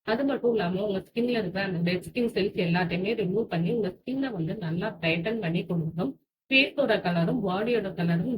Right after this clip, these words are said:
ஈவனா இருக்கிறதுக்கு வந்து இந்த பேக் வந்து ரொம்பவே ஹெல்ப், ஹெல்ப்ஃபுல்லா இருக்கும். ஏன்னா இந்த பேக்ல வந்து ஃபர்ஸ்ட் நம்ம அரிசி வந்து ஆட் பண்ணிருக்கோம், பச்சரிசி.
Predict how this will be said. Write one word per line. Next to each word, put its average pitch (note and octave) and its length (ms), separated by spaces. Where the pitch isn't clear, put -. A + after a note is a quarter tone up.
ஈவனா A#3 460
இருக்கிறதுக்கு E3+ 560
வந்து F3 240
இந்த G3+ 220
பேக் F3+ 360
வந்து E3+ 220
ரொம்பவே G#3 480
ஹெல்ப், E3 340
ஹெல்ப்ஃபுல்லா A3+ 480
இருக்கும். E3+ 320
ஏன்னா B3+ 240
இந்த A3+ 200
பேக்ல A3+ 420
வந்து D#3+ 320
ஃபர்ஸ்ட் - 420
நம்ம F#3+ 280
அரிசி F#3+ 440
வந்து D#3+ 320
ஆட் E3+ 240
பண்ணிருக்கோம், E3+ 420
பச்சரிசி. F3 640